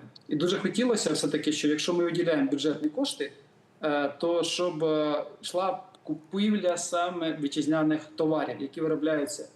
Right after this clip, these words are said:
в Україні. Я думаю, що урядовці це мають зробити, ну, бо це дуже, дуже, дуже важливо. Але те, що ці кошти, ну, мова, про яку суму йде у коштів мова? Тобто, ну, щоб ми розуміли, це десь близько півтора мільярдів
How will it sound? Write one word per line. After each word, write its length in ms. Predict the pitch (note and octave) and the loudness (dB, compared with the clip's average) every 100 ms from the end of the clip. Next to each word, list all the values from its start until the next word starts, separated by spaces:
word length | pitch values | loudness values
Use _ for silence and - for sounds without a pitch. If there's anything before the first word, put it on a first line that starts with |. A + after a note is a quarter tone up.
| C3+ | -4
в 40 | |
Україні. 760 | D#3 F3 F3+ D#3+ C3+ F#2 - - - - - | -2 0 0 2 0 0 -8 -10 -20 -16 -4
Я 160 | F3 | -2
думаю, 280 | G#3 G#3+ G3 | 2 2 0
що 240 | - F3 E3+ D#3+ D#3 D3+ D3 D3+ B2+ C#3+ | -2 0 2 2 2 2 0 0 -2 -2
урядовці 440 | D#3+ D#3+ F3 - | 0 0 0 -2
це 140 | - D#3 | -2 0
мають 340 | D#3 C3+ C3+ - | 2 0 -6 -10
зробити, 480 | - F#3 E4 E4 C4 - - | -6 0 2 2 0 -2 -8
ну, 120 | - F3 | 0 2
бо 140 | D#3+ | 2
це 140 | E3+ | 0
дуже, 200 | E3 E3 | 0 0
дуже, 200 | D#3+ D#3+ | 0 0
дуже 280 | D3 E3 D#3+ D#3 D3+ D#3 D3 | 0 0 2 2 0 0 0
важливо. 600 | D3+ D#3+ D#3+ E3+ D3 C3+ - - - - | 2 0 2 2 2 0 -6 -20 -20 -4
Але 260 | D#3 E3+ | 0 0
те, 160 | F3 C4 | 0 0
що 300 | C4+ C4+ B3+ | 0 -2 -2
ці 220 | - - | -4 -8
кошти, 380 | G#3+ C4 C4 - | -4 -4 -4 -2
ну, 120 | A#3 | 0
мова, 360 | G#3+ D4 C#4 A3+ | 2 4 2 0
про 200 | - A3 | -2 -4
яку 180 | A#3+ D4 | -2 -2
суму 260 | C4+ A#3 | -2 -2
йде 320 | A3 G3 G3 G3 | -2 -2 -4 -6
у 260 | E3 - | -8 -2
коштів 300 | F#3+ - E3 | -2 0 -4
мова? 280 | E3 C#3 B2+ | 0 0 0
Тобто, 220 | C#3 - D#3 | -6 -6 -2
ну, 140 | G3+ | -2
щоб 180 | - F3 | -4 -2
ми 80 | F#3 | 0
розуміли, 360 | E3 E3+ B3+ | 0 2 4
це 160 | C3 D3 | 2 0
десь 260 | F#3 - - | -2 -2 -2
близько 360 | F3+ G#3 F#3 | -2 -2 -6
півтора 680 | D3+ D#3 - D#3+ F#3+ G#3+ - - - - | -4 -4 0 2 2 0 -2 -12 -20 -4
мільярдів 680 | D#3 D#3+ E3+ F3+ D#3 E3 | 0 2 4 2 2 0